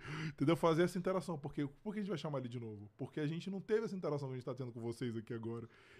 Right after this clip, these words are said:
E se o Terry aparecer, vai ser assim, vai ser uma atrás da outra, né? Assim, vocês vão poder, tudo que a gente não pode responder aqui, o, o Terry vai responder pra vocês. Então, imperdível.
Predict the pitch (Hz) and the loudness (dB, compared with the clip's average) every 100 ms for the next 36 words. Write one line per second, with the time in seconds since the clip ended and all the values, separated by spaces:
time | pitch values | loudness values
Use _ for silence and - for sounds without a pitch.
0 | - 135 139 190 233 247 208 202 214 185 | -2 0 0 0 0 2 4 4 4 4
1 | 143 175 226 185 131 139 - 185 - 180 | 4 2 4 4 4 2 2 0 0 0
2 | 131 - 180 233 294 294 359 202 151 143 | 0 0 -4 -2 0 2 6 6 6 4
3 | 139 165 175 123 123 127 156 160 151 139 | 4 4 2 -2 -2 -2 -4 -2 0 2
4 | 165 196 - - - 185 180 196 208 208 | 2 2 -4 -20 -10 -6 0 2 2 0
5 | 185 190 160 170 147 160 139 147 147 - | 2 4 4 4 2 0 2 4 2 0
6 | 165 208 - 202 - 196 190 185 196 220 | -2 -2 -4 -6 -2 0 2 0 0 -2
7 | 202 180 202 214 - 123 120 117 127 170 | 0 0 -2 -4 -2 -2 -2 -4 -4 -4
8 | - - - - - - - - - - | -10 -20 -20 -10 -10 -10 -18 -20 -20 -16
9 | 117 139 147 202 175 117 113 101 | -10 -4 -2 0 0 -2 -6 -8